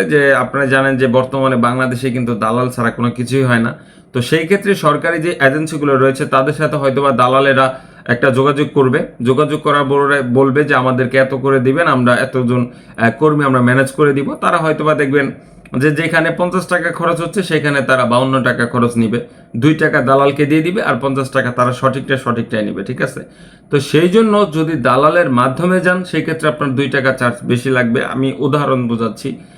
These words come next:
আর আপনারা যদি সরাসরি সরকারি মাধ্যমে যদি এজেন্সিদের কাছে যান সেই ক্ষেত্রে দালাল আর আপনার খোঁজ পাবে না। সঠিক কাগজপত্র দিবেন, সঠিক ডকুমেন্টস শো করবেন, সঠিকভাবে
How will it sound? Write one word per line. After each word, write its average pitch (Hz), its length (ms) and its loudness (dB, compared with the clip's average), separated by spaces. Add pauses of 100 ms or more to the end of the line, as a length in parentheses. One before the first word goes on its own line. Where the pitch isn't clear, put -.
(240)
আর 127 160 2
আপনারা 165 360 0
যদি 175 320 2
সরাসরি 165 600 2
সরকারি 165 400 0
মাধ্যমে 147 480 0
যদি 143 260 0 (240)
এজেন্সিদের 175 580 2
কাছে 135 260 -2
যান 117 160 0 (340)
সেই 175 220 2
ক্ষেত্রে 185 340 0
দালাল 147 380 4
আর 147 220 4
আপনার 160 280 -2
খোঁজ 123 260 -4
পাবে 104 220 -4
না। 95 120 -10 (520)
সঠিক 165 440 2
কাগজপত্র 185 580 0
দিবেন, 185 260 0
সঠিক 156 480 -2
ডকুমেন্টস 165 440 -2
শো 170 140 -4
করবেন, 175 460 0
সঠিকভাবে 151 840 0